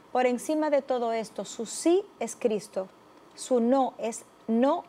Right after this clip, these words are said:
a todo lo que no provenga de Dios, a todo lo que sea anticristiano, antivalores.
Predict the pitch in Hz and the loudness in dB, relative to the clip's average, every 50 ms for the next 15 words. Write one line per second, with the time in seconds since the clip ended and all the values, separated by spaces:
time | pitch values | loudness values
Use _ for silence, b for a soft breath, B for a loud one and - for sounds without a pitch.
0 | - - 214 214 - 233 233 240 247 240 240 240 220 226 220 - 240 220 208 220 | -12 -12 -10 -8 -6 -6 -4 -4 -4 -4 -4 -6 -8 -8 -6 -6 -4 -4 -2 -2
1 | 233 233 214 196 196 185 185 - 185 185 190 185 202 190 190 190 185 175 - - | -4 -4 -4 -4 -4 -4 -4 -4 -4 -2 -2 0 0 0 0 0 -2 -6 -12 -14
2 | - - 208 196 - 214 220 226 240 226 - 226 196 - - 233 226 214 - - | -10 -8 -6 -4 -2 -2 -2 -2 -2 -4 -6 -8 -6 -4 -2 0 0 -2 -2 -2
3 | - 277 294 277 - 202 190 - 185 170 - - 220 202 196 196 196 196 202 196 | 0 0 0 0 0 -2 -2 -2 -6 -6 -6 -4 -2 -2 -2 -2 -4 -6 -8 -10
4 | B B B B - - - 254 262 262 247 - 247 214 208 190 190 180 180 185 | B B B B -10 -6 -4 -4 -2 -2 -2 -2 -2 -2 -2 0 2 2 2 2
5 | 185 208 202 185 - | 2 0 -4 -8 -10